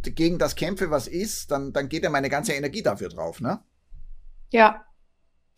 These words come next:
Speaker 2: Ja, und es ist eben auch nicht nur aufhören zu kämpfen, sondern dann auch wieder
Speaker 1: Mhm.
Speaker 2: selber das Leben in die Hand zu nehmen.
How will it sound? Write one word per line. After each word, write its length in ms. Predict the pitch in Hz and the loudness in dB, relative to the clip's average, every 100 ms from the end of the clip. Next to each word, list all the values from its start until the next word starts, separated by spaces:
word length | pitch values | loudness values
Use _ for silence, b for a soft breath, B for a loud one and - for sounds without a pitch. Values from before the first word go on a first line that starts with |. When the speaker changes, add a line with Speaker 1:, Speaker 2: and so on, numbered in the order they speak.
| B B - | B B 6
Speaker 2:
Ja, 80 | 220 | 10
und 100 | 262 | 10
es 180 | 262 | 8
ist 160 | 262 262 | 8 8
eben 200 | 247 240 | 8 10
auch 160 | 226 214 | 8 8
nicht 320 | 254 262 - | 6 6 8
nur 480 | 254 233 214 - - | 10 10 8 4 8
aufhören 420 | 220 240 247 233 | 8 8 4 4
zu 160 | 233 | -2
kämpfen, 640 | - 190 233 277 277 302 302 | 2 8 10 8 6 6 8
sondern 320 | 285 247 220 | 6 4 4
dann 180 | 208 208 | 4 4
auch 200 | 233 240 | 2 4
wieder 480 | 262 254 240 240 - - | 6 8 8 4 0 -12
Speaker 1:
Mhm. 100 | - | -12
Speaker 2:
selber 380 | - 190 214 247 | -4 6 8 8
das 120 | 240 | 6
Leben 200 | 233 240 | 4 2
in 160 | 233 220 | 2 2
die 40 | |
Hand 240 | 214 277 277 | 4 4 4
zu 120 | 226 | 2
nehmen. 460 | 180 165 - - | 4 2 0 -6